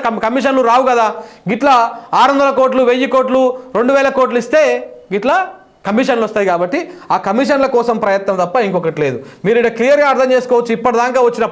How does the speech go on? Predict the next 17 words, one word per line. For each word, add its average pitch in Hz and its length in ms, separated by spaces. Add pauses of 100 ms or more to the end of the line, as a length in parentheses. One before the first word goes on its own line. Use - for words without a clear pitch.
పైసలు 208 320 (420)
మళ్ళా 247 240
కూడా 277 160
చెప్తున్నా, 254 340
రైతు 233 260
బంధు 233 200 (380)
ఎందుకు 240 260
రావట్లేదు 208 420
అంటది. 160 220 (340)
గత 208 120 (120)
ప్రభుత్వం 269 400 (140)
ఏడు 262 260
వేల 254 180 (260)
ఏడు 247 240
వందల 233 220 (200)
కోట్లు 262 300
పెట్టింది 208 340